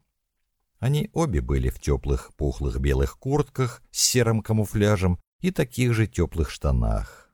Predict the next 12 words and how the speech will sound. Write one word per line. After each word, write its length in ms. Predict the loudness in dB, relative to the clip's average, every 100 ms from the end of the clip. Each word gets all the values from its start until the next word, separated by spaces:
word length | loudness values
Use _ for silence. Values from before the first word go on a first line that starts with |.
| -2
На 100 | 2
ногах 600 | 2 2 2 0 -4 -20 _ -10
белые 460 | 0 2 2 2 0
теплые 500 | 0 0 2 0 2
ботинки 720 | 0 0 2 2 2 0 0
на 120 | 0
толстой 500 | 0 0 0 -2 -4
подошве. 800 | 0 -2 0 -2 -4 -6 -8 -8 -10 _ _ _ _
К 60 | -12
снегоходам 800 | -4 0 2 0 2 0 2 2
были 160 | 4 4
приторочены 960 | 2 2 4 4 2 2 4 4 2